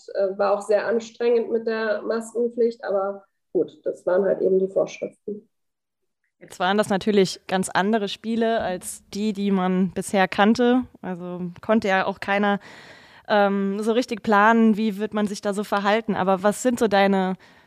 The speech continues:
Speaker 2: deine Eindrücke jetzt mal so aus dem olympischen Dorf, positiv wie negativ? Was nimmst du mit aus Tokio?
Speaker 1: Also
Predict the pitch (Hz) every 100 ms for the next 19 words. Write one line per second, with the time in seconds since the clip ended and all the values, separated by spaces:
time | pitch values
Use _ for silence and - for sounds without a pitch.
0 | _ 202 220 - 214 285 - 240 233 220
1 | 214 190 190 196 - 190 185 208 208 196
2 | 180 165 170 175 - - - - 180 247
3 | 240 - 202 190 190 202 180 - 175 185
4 | 185 - 208 214 214 - 196 196 - 170
5 | - 180 165 175 175 170 - _ _ _
6 | _ _ _ _ _ _ _ _ 220 220
7 | 214 214